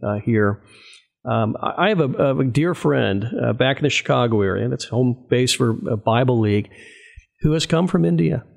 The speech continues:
He's in seminary now. He plans to go back. Um, I've shared this story with him. He said, "Michael, <laughs> I'm well acquainted with, I could tell you dozens of those type of stories."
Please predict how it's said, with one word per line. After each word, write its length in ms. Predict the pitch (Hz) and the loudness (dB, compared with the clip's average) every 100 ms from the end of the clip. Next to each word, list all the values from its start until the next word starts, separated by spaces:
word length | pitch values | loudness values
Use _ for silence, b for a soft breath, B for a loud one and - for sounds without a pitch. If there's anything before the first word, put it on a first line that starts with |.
| _ _ | _ _
He's 240 | 135 143 | 0 2
in 100 | 147 | 2
seminary 520 | 135 165 156 156 160 156 | 2 2 2 2 2 2
now. 260 | 156 156 | 2 2
He 120 | 143 | 2
plans 360 | 123 131 131 127 | 0 0 2 0
to 80 | 135 | -2
go 200 | 131 123 | -2 0
back. 500 | 127 135 165 175 - _ - - 98 | 0 0 0 -2 -12 _ -18 -14 -10
Um, 200 | 95 - | -8 -4
I've 160 | 113 113 | -4 -2
shared 260 | - 123 | 0 2
this 160 | 135 147 | 0 -2
story 300 | - 143 156 | 0 2 2
with 180 | 160 160 | 0 2
him. 200 | 156 156 | 2 2
He 60 | |
said, 220 | 131 139 123 | 0 -2 -2
"Michael, 540 | 110 113 131 180 170 | 0 0 2 0 0
<laughs> 40 | - | 0
I'm 140 | 131 | -2
well 220 | 110 110 143 | 0 0 0
acquainted 480 | - 147 214 196 - - | 2 2 2 0 -4 -2
with, 280 | 123 - - | -2 0 -2
I 120 | 120 | 0
could 160 | 117 | 0
tell 120 | - 143 | 0 0
you 160 | 151 147 - - 123 | 0 -2 -14 -12 -2
dozens 380 | 120 165 254 | 0 0 -2
of 80 | 254 | 0
those 180 | 127 110 | 0 0
type 240 | 120 107 | 0 0
of 80 | 120 | -2
stories." 460 | - 60 57 62 | -2 -2 0 -2